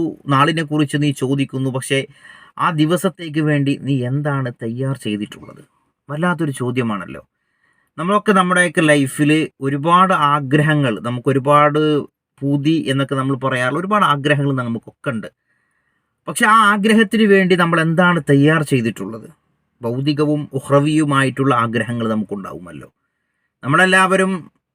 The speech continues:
അള്ളാഹുവിൻ്റെ സുപരോഗ സ്വർഗം പ്രാപിക്കണമെന്ന് ആഗ്രഹിക്കുന്ന ആളുകളാണ്. പക്ഷേ ആ സ്വർഗത്തിന് വേണ്ടി നമ്മൾ എന്താണ് തയ്യാർ ചെയ്തിട്ടുള്ളത്? അവൻ്റെ ശിക്ഷയെ കൊണ്ടും ക്രോധം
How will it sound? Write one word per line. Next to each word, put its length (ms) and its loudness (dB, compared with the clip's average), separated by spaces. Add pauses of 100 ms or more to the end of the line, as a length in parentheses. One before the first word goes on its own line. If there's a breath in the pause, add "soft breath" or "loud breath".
(220)
അള്ളാഹുവിൻ്റെ 580 2
സുപരോഗ 520 4
സ്വർഗം 480 0
പ്രാപിക്കണമെന്ന് 720 2
ആഗ്രഹിക്കുന്ന 540 2
ആളുകളാണ്. 500 -2 (580)
പക്ഷേ 240 0 (140)
ആ 120 2
സ്വർഗത്തിന് 600 0
വേണ്ടി 320 -2
നമ്മൾ 280 -6
എന്താണ് 380 -6
തയ്യാർ 380 -6
ചെയ്തിട്ടുള്ളത്? 600 -10 (1400)
അവൻ്റെ 300 2
ശിക്ഷയെ 420 0
കൊണ്ടും 360 2
ക്രോധം 540 2